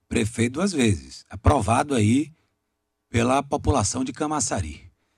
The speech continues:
E prefeito com tranquilidade. O senhor já tem, já pensa em um sucessor para as próximas eleições?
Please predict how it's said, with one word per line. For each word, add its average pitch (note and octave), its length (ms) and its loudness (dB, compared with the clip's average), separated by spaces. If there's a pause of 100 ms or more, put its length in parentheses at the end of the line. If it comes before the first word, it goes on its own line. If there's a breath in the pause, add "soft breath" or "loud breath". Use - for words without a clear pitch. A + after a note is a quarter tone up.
(340)
E C3 340 4
prefeito D3+ 640 0 (100)
com F3 240 4
tranquilidade. G2+ 840 -2 (960)
O - 40 -20
senhor G#3 200 2
já G#3 140 6
tem, G#3 440 4
já D#3+ 160 2
pensa E3+ 480 0
em D3 80 2
um D3+ 100 -2
sucessor D#3 720 -2 (1120)
para G2+ 680 -2
as - 160 -14
próximas C3 400 0
eleições? A#2+ 560 -2